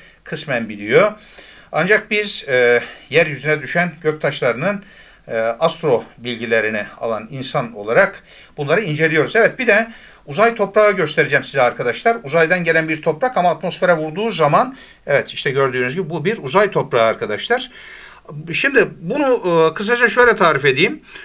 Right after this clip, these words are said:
Şu dış kısmında bir katman vardır. Bu katman as-, atmosferdeki demiri yalamıştır arkadaşlar. Bakın. Evet, şunu da mıknatısı vurursanız, evet, vurursanız çok fazla tutmaz.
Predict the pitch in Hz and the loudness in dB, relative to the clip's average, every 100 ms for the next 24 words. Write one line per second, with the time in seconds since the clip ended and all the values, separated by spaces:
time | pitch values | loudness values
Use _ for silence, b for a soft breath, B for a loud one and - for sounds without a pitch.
0 | B - 202 302 285 - 208 - 170 190 | B -8 -2 2 2 0 -2 -2 -2 0
1 | 262 254 - 220 226 233 190 123 113 170 | 0 0 0 0 2 0 4 2 2 0
2 | 311 - - 175 208 180 226 269 208 180 | -4 -8 -8 -4 -2 -2 -4 -2 0 -2
3 | 208 202 202 208 214 185 151 156 269 151 | -2 -4 -2 -2 2 2 0 -4 -4 0
4 | 160 196 240 147 151 180 214 - 120 - | 2 2 2 2 4 4 2 0 -2 -6
5 | - 90 82 98 - 95 90 135 240 - | -14 -18 -18 -16 -14 -14 -8 -6 -6 -10
6 | B B B B B B - 143 - b | B B B B B B 0 0 0 b
7 | b - - 226 214 175 135 - B B | b -12 -4 -2 2 2 2 0 B B
8 | B B 175 185 170 - 175 131 - 151 | B B -8 -4 -2 -2 0 -2 -4 -12
9 | 151 214 214 170 160 294 - - B B | -4 -2 0 2 2 0 -4 -6 B B
10 | B B - - 208 202 185 196 262 - | B B -8 -6 -4 -2 0 0 -2 -4
11 | - - _ - 214 - 170 190 233 202 | -8 -16 _ -2 -2 0 0 0 -2 -6
12 | 196 156 107 - | 0 0 0 -6